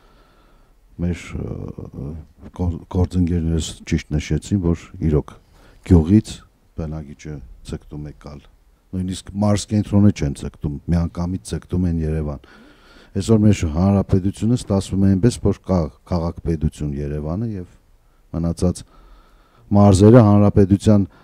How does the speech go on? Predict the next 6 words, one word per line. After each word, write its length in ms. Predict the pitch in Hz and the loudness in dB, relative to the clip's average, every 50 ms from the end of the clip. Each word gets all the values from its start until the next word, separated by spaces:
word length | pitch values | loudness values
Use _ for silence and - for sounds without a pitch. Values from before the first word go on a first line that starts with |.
| _ _ _ | _ _ _
այսինքն 420 | 104 101 - 98 85 113 113 107 101 - - - - _ _ - | -4 -4 -4 -4 -2 0 0 0 0 -4 -8 -16 -20 _ _ 0
երկրորդ 380 | 92 92 82 87 101 95 - - | 0 0 2 2 0 0 -2 -4
քաղաքը, 460 | - 95 92 87 90 90 85 - 92 90 | -6 -6 -4 -4 -4 -6 -4 -4 -4 -2
երրորդ 380 | 85 87 85 90 92 87 - - | -2 -2 0 -2 -2 -4 -6 -8
քաղաքը, 520 | - 90 85 85 90 90 - - 127 131 | -8 -6 -4 -4 -6 -6 -4 -2 -2 -2
ը, 720 | 120 107 - _ _ _ _ _ _ _ _ _ - 69 | -2 -4 -8 _ _ _ _ _ _ _ _ _ -10 -8